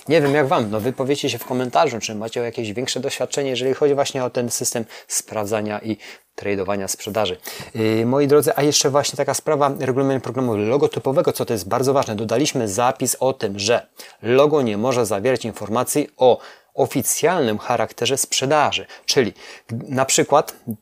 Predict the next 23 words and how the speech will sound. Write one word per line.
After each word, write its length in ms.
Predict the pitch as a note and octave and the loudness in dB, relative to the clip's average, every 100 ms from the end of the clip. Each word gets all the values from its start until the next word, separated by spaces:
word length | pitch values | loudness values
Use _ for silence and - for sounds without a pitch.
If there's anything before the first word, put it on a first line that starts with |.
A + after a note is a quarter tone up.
| _ | _
podaję, 400 | C3+ A2 G#2+ D#3 | -2 2 4 4
prowadzisz 520 | D3+ - C3+ C3 C3 | 2 0 2 4 2
oficjalny 520 | C3 A#2+ A#2+ C3 B2+ G#2 | 0 -2 0 0 0 -2
sklep, 400 | - - G#2 D3+ | -4 -2 -2 -2
czyli 200 | - G#2 | -4 -6
o-, 160 | A2+ - | -6 -6
jeżeli 300 | A#2+ G#2+ A#2 | -6 -4 -4
prowadzimy 420 | - G#2 G2+ A2+ | -4 -4 -2 -4
oficjalny 440 | G2+ A#2 - G2+ G#2 | -4 -4 -6 -6 -6
sklep 260 | - A#2+ | -4 -4
lub 160 | G#2 A2+ | -2 -2
jesteś 260 | C3 - - | -2 -2 -6
autoryzowanym 640 | A#2+ - A2 F#2+ G#2 C#3+ | -6 -4 -6 -4 -2 -2
dystrybutorem 580 | A#2 - A2+ G#2 A#2+ A#2 | -2 -4 -6 -6 -2 -2
tej 280 | F#2+ - C#3+ | -4 -4 -2
marki, 380 | A2 G2+ G2 C#3 | 0 -2 -4 -8
a 100 | G#2 | -6
nie 60 | |
jesteś 280 | A2+ A2+ A#2+ - - | -6 -6 -8 -10 -20
jakoby 340 | - - A2 A2 _ _ - | -12 -4 -2 -2 _ _ -8
właścicielem 540 | A2 - - A2 A#2 | -6 -6 -2 0 0
tej 160 | G2+ G2 | -2 -6
marki, 360 | F#2+ G#2 D#3+ | -6 -2 -2